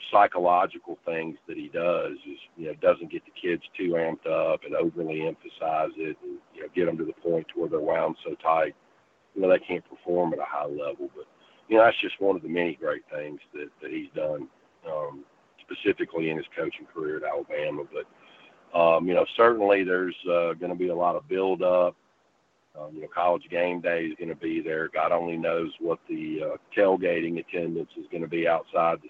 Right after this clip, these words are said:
stadium. I'm sure it's gonna set a record, if I had to guess,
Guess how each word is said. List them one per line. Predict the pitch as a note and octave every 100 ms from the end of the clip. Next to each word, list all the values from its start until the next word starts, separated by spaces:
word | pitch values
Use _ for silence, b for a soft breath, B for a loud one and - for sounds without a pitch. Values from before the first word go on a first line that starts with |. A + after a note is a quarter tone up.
| -
stadium. | D#2+ D#2+ D#2 D#2
I'm | D#2 -
sure | F2 D#2+
it's | -
gonna | - D#2 D2 _ _ _ _ _ _ _ _ _ - - - -
set | A#2+ G#2+
a |
record, | G2 G2 G2 - E2
if | D#2+ E2+
I | E2
had | E2+ D#2
to |
guess, | D#2+ E2+ D#2